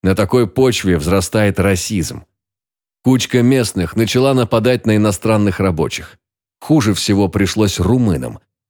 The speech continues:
И меня, всего три месяца на службе и зелёного как яблоко, сбросили сюда в качестве местного парня,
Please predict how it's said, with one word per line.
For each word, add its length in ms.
И 120
меня, 420
всего 380
три 220
месяца 480
на 160
службе 500
и 20
зелёного 500
как 240
яблоко, 580
сбросили 580
сюда 400
в 80
качестве 480
местного 480
парня, 560